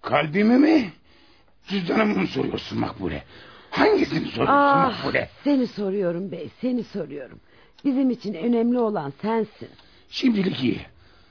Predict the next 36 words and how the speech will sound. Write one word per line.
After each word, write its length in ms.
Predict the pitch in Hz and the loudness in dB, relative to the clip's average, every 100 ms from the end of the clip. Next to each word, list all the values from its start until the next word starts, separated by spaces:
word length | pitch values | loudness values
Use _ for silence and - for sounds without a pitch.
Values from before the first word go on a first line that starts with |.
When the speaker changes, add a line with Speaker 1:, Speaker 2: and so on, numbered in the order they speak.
| _ 131 | _ -10
Speaker 1:
Ama 200 | 131 123 | -8 -8
bu 120 | 120 | -6
daha 180 | 120 117 | -4 -2
ne 120 | 127 | -2
kadar 340 | 113 104 104 | -4 -4 -4
devam 320 | 101 104 107 | -2 -2 -2
eder 280 | 107 113 113 | -2 -4 -2
bilmiyorum 460 | 110 104 101 95 92 | -2 0 0 -2 -2
Makbule. 580 | 95 92 104 107 95 85 - - - - - | -2 -4 -4 -4 -4 -6 -10 -16 -18 -8 -2
Speaker 2:
Aa, 300 | 269 262 240 185 - - - - | 0 0 -2 -6 -10 -20 -18 -2
kim 180 | 302 | 2
acaba? 600 | 294 302 311 311 262 180 151 - | 2 2 -2 2 2 2 -2 2
Speaker 1:
İnşallah 520 | 160 147 190 170 180 | 4 6 4 4 2
kötü 280 | 208 202 262 | 2 2 6
bir 60 | 262 | 6
haber 280 | 247 277 | 6 6
yoktur 340 | 330 440 320 466 | 6 4 2 2
Makbule. 540 | 339 339 359 359 392 - - - - | 4 2 -2 2 2 2 -16 -18 2
Vallahi 440 | 277 302 285 226 233 190 180 | 4 6 6 2 -6 -6 4
yüreğim 360 | 320 339 320 | 6 6 4
küt 220 | - 392 392 | 2 -4 0
küt 160 | 415 | 2
atmaya 340 | 349 339 370 370 | 2 4 4 4
başladı 360 | 359 254 349 | 2 2 4
ya. 200 | 349 349 | 4 4
Speaker 2:
Sakin 360 | 330 330 349 302 | 4 0 -6 -8
ol, 140 | 277 277 | -8 0
sakin 400 | 349 339 339 320 | 4 4 2 -2
ol. 200 | 302 285 277 - - | 0 -2 -4 -14 -4
Niye 220 | 339 381 | -2 -2
kötü 280 | 359 370 359 | -4 -4 -2
haber 220 | 330 311 | -2 -4
olsun 320 | 302 302 285 | -6 -6 -8
canım? 200 | 294 302 - | -8 -8 -8
Şimdi 260 | 403 349 370 | -8 -6 -4
anlarız. 560 | 349 302 302 269 208 | -2 -2 -6 -12 -14